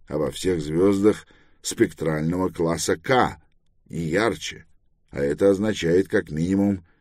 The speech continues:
семьдесят пять миллиардов. Он знает каждую звезду, освещающую населенные миры? Боюсь ошибиться,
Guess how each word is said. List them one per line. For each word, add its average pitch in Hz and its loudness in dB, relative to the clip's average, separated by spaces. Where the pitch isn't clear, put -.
семьдесят 85 -4
пять 62 -6
миллиардов. 87 -2
Он - -6
знает 80 -8
каждую 78 -6
звезду, 78 -2
освещающую 82 -4
населенные 82 -6
миры? 73 -4
Боюсь 57 -4
ошибиться, 123 -6